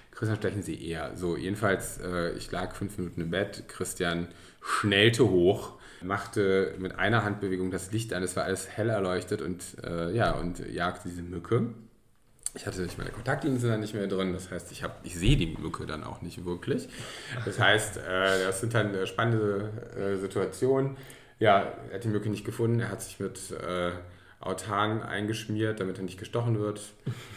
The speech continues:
Ja, mich erinnert dann Autan vom Geruch her immer an meine Zeit in Thailand, deswegen kann ich dann nicht mehr schlafen. Und so hatten wir also eine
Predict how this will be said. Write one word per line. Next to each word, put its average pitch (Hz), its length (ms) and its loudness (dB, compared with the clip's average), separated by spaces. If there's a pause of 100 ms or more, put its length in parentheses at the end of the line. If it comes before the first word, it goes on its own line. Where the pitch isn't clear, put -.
(120)
Ja, 92 260 2
mich 98 360 -2
erinnert 98 500 0
dann 95 160 0
Autan 95 440 -2
vom 95 180 -4
Geruch 92 240 -6
her 98 100 0
immer 90 160 -2
an 90 80 -4
meine 90 200 -4
Zeit 87 220 -6
in 85 100 -6
Thailand, 127 400 2
deswegen 98 260 -4
kann 101 140 0
ich 117 80 0
dann 117 160 0
nicht - 120 -6
mehr 101 120 -2
schlafen. 92 400 -4
Und 123 120 -2
so 98 160 2
hatten 95 220 0
wir 113 100 4
also 101 260 -2
eine 95 420 -4